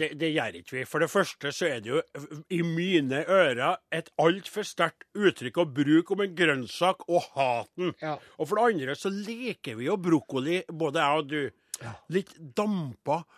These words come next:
Speaker 1: med sånn, eh, Rørossmør på, for
Speaker 2: Mm,
Speaker 1: eksempel.
Speaker 2: oi.
Speaker 1: Eller dekt av sånn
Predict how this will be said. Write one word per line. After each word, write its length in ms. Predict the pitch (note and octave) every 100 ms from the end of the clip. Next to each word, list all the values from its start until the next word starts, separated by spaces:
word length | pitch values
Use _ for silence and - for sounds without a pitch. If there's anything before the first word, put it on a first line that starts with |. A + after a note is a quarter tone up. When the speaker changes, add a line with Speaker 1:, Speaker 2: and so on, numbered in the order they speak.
| _
Speaker 1:
med 320 | D3 D3 D3+
sånn, 340 | - D3 C#3+ D3+
eh, 460 | D3+ D3 D3+ C#3+
Rørossmør 1000 | C#3+ E3 E3+ B2 A2 G2+ - A#2 A#2 E3+ B2+
på, 120 | C#3
for 140 | D3
Speaker 2:
Mm, 40 | C#3+
Speaker 1:
eksempel. 520 | C3 E3 F#2+ F3 G#2
Speaker 2:
oi. 220 | A2+ G#2+ E2+ E2
Speaker 1:
Eller 360 | C#3 C3+ D3 D#3+
dekt 440 | C#3 E3 G3 -
av 80 | E3+
sånn 220 | E3 E3